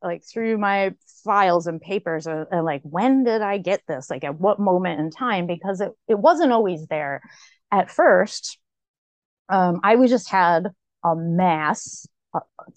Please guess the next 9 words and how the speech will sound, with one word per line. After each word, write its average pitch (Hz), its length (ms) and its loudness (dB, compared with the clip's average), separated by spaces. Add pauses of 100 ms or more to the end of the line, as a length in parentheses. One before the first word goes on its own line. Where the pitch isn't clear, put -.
total 196 240 2
mess, 196 580 2
like, 180 160 -4
a, 147 220 -4
a 156 120 -2 (180)
mountains, 233 920 -2 (160)
ho-, - 100 -2 (160)
not 254 200 -2
e-, 262 200 -2